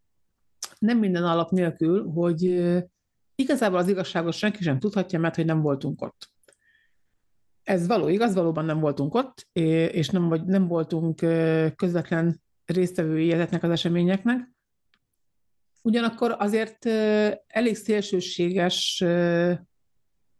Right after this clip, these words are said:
dolog szerintem azt mondani, hogy ha nem voltam ott, akkor nem tudhatok erről semmit, mert ez, ö, nagyon nem igaz, ugyanis, ö,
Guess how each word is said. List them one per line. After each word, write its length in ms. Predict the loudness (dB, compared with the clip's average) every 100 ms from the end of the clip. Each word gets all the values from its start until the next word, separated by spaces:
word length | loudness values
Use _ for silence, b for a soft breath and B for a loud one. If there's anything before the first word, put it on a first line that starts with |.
| _ _ _ _ _ _
dolog 340 | -4 -2 0 -2
szerintem 560 | -4 -4 -2 -2 0
azt 240 | 0 -2 0
mondani, 240 | 0 2
hogy 80 | 2
ha 60 | 2
nem 120 | 2
voltam 300 | 2 0 -2
ott, 140 | -2
akkor 200 | -2 -2
nem 140 | -2 -2
tudhatok 380 | -4 -2 -2
erről 260 | 0 0 0
semmit, 460 | 0 0 0 0 -2
mert 200 | -4 -2
ez, 220 | -4 -6 -18 _ _ _ _ _ _ _ _ _ _
ö, 260 | 0 2 2
nagyon 260 | 2 2
nem 160 | 0 0
igaz, 280 | 0 0 0
ugyanis, 420 | -2 -2 -2 -2
ö, 260 | 0 2